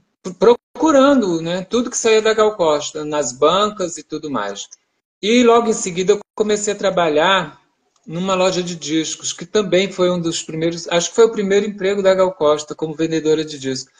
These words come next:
E o meu primeiro emprego, eu não era vendedora, eu era, é,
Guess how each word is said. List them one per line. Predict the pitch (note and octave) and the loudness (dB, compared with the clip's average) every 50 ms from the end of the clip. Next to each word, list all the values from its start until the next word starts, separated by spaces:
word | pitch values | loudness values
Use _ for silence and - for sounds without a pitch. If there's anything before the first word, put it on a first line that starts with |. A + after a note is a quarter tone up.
| _ _ | _ _
E | - A#3 A#3+ | 2 4 4
o | A#3+ | 6
meu | A#3 B3+ C4 B3+ B3+ | 6 6 4 4 2
primeiro | - A#3+ B3+ A#3 A#3+ B3 C4+ | -2 0 2 4 6 4 4
emprego, | D#4 - - A3 G#3+ G#3+ G#3 F#3 F#3 | 2 0 4 6 6 6 6 4 2
eu | F3 | -2
não | F3 F#3 | 0 0
era | F3+ F3+ G3 | 0 0 2
vendedora, | F#3+ F#3+ G#3 A3 A#3 D#4 D#4 C#4+ - F#3+ F3+ F3 D#3+ D3 | 0 0 0 0 -2 -4 -6 -4 -2 0 2 2 2 0
eu | D3 D3 D3 D3 D3+ | 0 0 0 0 0
era, | D3+ D#3 D#3+ E3 E3+ F3 F3 E3+ D#3+ D3+ C#3 C3 - _ _ _ _ _ _ _ | 0 0 0 0 0 0 -2 -2 -2 -4 -6 -8 -14 _ _ _ _ _ _ _
é, | C3+ C3 C3 B2+ B2 A#2+ A#2+ A#2 A2 A2 | -4 0 0 2 2 2 2 0 -2 -4